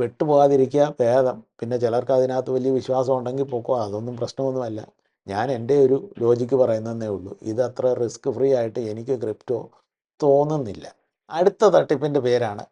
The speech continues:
പോൺസി സ്കീംസ്. പോൺസി സ്കീംസ് എന്ന് വെച്ച് കഴിഞ്ഞാൽ അവർ ഭയങ്കര ഹൈ റിട്ടേൺസ് ആണ്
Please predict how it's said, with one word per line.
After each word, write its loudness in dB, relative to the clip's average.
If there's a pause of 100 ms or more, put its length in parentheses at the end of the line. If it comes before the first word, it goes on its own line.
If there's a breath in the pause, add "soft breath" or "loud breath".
(240)
പോൺസി 4 (160)
സ്കീംസ്. -12 (500)
പോൺസി -2 (100)
സ്കീംസ് -4
എന്ന് 0
വെച്ച് -4
കഴിഞ്ഞാൽ -8 (800)
അവർ 4 (140)
ഭയങ്കര 2 (320)
ഹൈ 2 (220)
റിട്ടേൺസ് -2
ആണ് -8